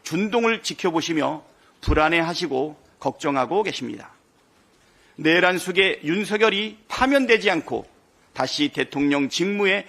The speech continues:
복귀했을 경우 국가적 피해와 국민적 피해의 혼란은 상상을 초월할 것이 자명합니다. 그렇기에 어느 때보다 비상한 각오와 책임감으로 이 사태를 수습하고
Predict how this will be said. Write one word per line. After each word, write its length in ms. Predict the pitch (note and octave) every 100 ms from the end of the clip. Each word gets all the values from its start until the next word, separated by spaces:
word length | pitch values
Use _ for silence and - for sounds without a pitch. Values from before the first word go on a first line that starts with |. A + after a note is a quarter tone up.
| -
복귀했을 640 | - E3 - A3+ G#3 G3+ -
경우 400 | F3 F3+ D3 F#3 _ _ _ _ _ _
국가적 720 | - F3 - A#3 B3 - -
피해와 540 | - - C4+ A#3+ - - - _ _ - _
국민적 640 | E3 A3 B3 B3 B3 B3
피해의 560 | - C4+ C4 C4+ B3+ - _ _ _ -
혼란은 560 | C#4+ D4 C#4+ F3 A3 - _ _
상상을 680 | - - A3 F#3+ F3+ D3+ E3
초월할 420 | - G#3+ G#3 F#3
것이 420 | D3 C3+ D3 F3 - _
자명합니다. 680 | - B2+ D3 C#3 G#2 - - _ _ _ _ _ _ - -
그렇기에 480 | F#3 F#3 - F#3
어느 240 | F3+ E3+ F#3
때보다 480 | F3+ E3 C#3+ C#3+ -
비상한 560 | D#3 F3 G#3 G#3 G#3
각오와 400 | - D#3 F3 E3+
책임감으로 840 | - A#3 A#3 A3 G#3 G3+ D3+ F#3+ - - -
이 200 | D#3+ E3
사태를 460 | F3 - E3+ D3+
수습하고 800 | D3 - - - F3+ C#3 D3 E3+